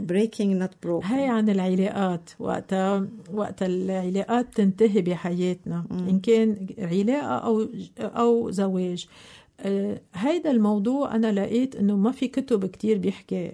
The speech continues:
Speaker 2: عن هيدا الموضوع،
Speaker 1: نعم.
Speaker 2: وهيدا الموضوع كتير needed.
Speaker 1: مهم.
Speaker 2: لأن الإنسان يلي عم يخسر شخص تاني بالحياة، آم، شخص عزيز
Speaker 1: نعم.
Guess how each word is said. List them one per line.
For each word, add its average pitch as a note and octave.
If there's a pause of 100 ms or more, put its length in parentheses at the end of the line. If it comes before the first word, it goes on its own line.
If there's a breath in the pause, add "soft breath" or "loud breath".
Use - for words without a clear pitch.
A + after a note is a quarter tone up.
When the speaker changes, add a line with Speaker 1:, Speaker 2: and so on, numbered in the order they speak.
Speaker 2:
عن F#3
هيدا F#3
الموضوع، F3+
Speaker 1:
نعم. F3+
Speaker 2:
وهيدا A#3
الموضوع C4+
كتير C#4
needed. G#3+ (340 loud breath)
Speaker 1:
مهم. F#3
Speaker 2:
لأن F#3+
الإنسان B3+
يلي G#3+ (420 loud breath)
عم F#3+
يخسر B3
شخص G#3+
تاني G3+
بالحياة، F3 (160)
آم، F3 (440)
شخص -
عزيز F#3+
Speaker 1:
نعم. F3